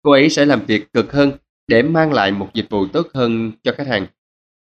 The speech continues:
Tôi chắc chắn là cô ấy sẽ không sao. Thế nhưng doanh nghiệp mà cô ấy đã lập nên cách đây nhiều năm như một phương tiện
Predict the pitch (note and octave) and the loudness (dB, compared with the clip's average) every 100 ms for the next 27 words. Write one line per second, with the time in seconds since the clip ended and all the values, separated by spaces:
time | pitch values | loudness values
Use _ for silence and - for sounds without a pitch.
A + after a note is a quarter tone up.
0 | _ _ B2+ A#2 - B2+ B2+ E3+ _ _ | _ _ -2 0 -2 -2 -2 -6 _ _
1 | _ B2 A#2 C#3+ C3 D#3 B2 A2+ C3 C3+ | _ -4 0 2 4 2 0 -4 -6 -2
2 | B2+ B2 _ _ _ _ _ - G#3 F#3 | -2 -2 _ _ _ _ _ -2 2 2
3 | D#3 D#3 D3 A2 A2+ A2 G#2 B2+ B2+ C3+ | 2 2 2 0 2 0 0 0 0 0
4 | C3 A#2+ A#2 A#2+ A#2 - _ _ F3+ F3 | -2 -2 0 0 0 -8 _ _ -4 0
5 | C#3 B2+ A#2+ G#2 B2 B2 A#2 _ - D#3+ | 0 2 0 0 0 -2 -6 _ -2 2
6 | C#3+ G#2 D3 C#3 A#2+ G2 | 2 2 0 0 2 0